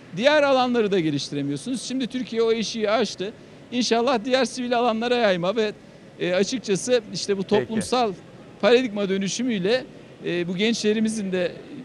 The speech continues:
Speaker 1: binlerce, on binlerce, yüz bin gençten bahsediyoruz İsmail Bey. Bu
Speaker 2: Müthiş,
Speaker 1: çok büyük bir
Speaker 2: müthiş,
Speaker 1: rakam.
Speaker 2: yüz bin.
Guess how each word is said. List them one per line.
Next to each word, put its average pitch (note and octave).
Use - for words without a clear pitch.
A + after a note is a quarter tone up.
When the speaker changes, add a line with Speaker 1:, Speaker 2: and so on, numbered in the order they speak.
Speaker 1:
binlerce, G3+
on F3+
binlerce, F#3
yüz A#3+
bin A#3+
gençten A3
bahsediyoruz C#3+
İsmail E3
Bey. D3
Bu C#3+
Speaker 2:
Müthiş, F#3
Speaker 1:
çok -
büyük D3
bir D#3+
Speaker 2:
müthiş, C3+
Speaker 1:
rakam. C3+
Speaker 2:
yüz A2+
bin. A2+